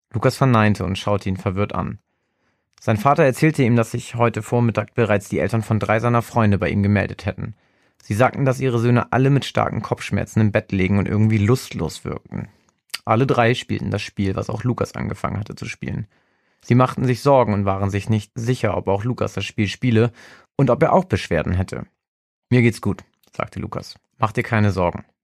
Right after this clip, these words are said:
Angekommen in seinem Zimmer startete Lukas die Spielekonsole, setzte sich Kopfhörer auf und tauchte erneut in die virtuelle Welt seines Spiels ein.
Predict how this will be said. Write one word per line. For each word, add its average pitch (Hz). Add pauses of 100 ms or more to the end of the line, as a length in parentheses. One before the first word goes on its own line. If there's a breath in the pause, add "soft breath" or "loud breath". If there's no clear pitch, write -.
(600)
Angekommen 131
in 117
seinem 101
Zimmer 113
startete 101
Lukas 95
die 104
Spielekonsole, 101 (280 loud breath)
setzte 120
sich 107
Kopfhörer 104
auf 110
und -
tauchte -
erneut 107
in 117
die 98
virtuelle 113
Welt 92
seines 101
Spiels -
ein. -